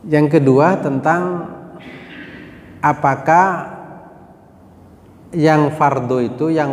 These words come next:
wajib itu adalah berdasarkan ijtihad saja. Ijtihad saja bahwa itu menuju arah kiblat, atau itu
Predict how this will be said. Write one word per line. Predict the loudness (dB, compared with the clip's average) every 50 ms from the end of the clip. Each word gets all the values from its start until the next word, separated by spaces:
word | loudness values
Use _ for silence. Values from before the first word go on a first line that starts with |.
| -2
wajib | -4 -4 -4 -6 -8 -8 -6 -8
itu | -10 -8 -8 -6 -6 -6 -6
adalah | -6 -8 -10 -8 -8 -8 -8 -6 -6 -6 -6 -8 -10 -12 -16 -18 -18 -18 -20 -20 -20 -20 -20 -20 -18 -6 -2
berdasarkan | 0 2 2 2 0 0 0 0 -2 -4 -6 -6 -6 -6 -4 -4 -4 -4 -4 -6 -8 -10 -12 -12 -14 -16 -18 -20 -20 -20 -20 -20 -20 -20 -20 -20 -20 -20 -20 -20 -20 -20 -20 -20 -10 -4
ijtihad | -2 -2 -2 -2 -6 -4 0 0 0 2 0 -4 -4
saja. | -4 -6 -6 -6 -6 -8 -10 -12 -14 -16 -18 -18 -20 -20 -20 -20 -20 -14 -10
Ijtihad | -8 -4 -4 -4 -2 0 0 0 0 -2 -4
saja | -6 -6 -4 0 0 2 2
bahwa | 2 0 -2 -2 -2 0 0 0 0 0 -4
itu | -6 -4 -2 -2 0
menuju | 0 0 -2 -2 -2 0 0 0 0
arah | 0 0 -4 -6 -6 -6 -6
kiblat, | -6 -6 -6 -6 -6 -6 -6 -6 -8 -10 -12 -14 -14 -14 -16 -16 -16 -16 -16 -16 -16 -16 -16 -16 -18 -18 -6 0
atau | 0 0 0 2 2 2 4 4 4 2 0 -2 -6 -8 -10 -14 -16 -16 -18 -18 -20 -20 -20 -20 -20 -20 -20 -20 -20 -20 -8 -6
itu | -4 -4 -4 0 2 4 6 6 4 4 0 -4 -8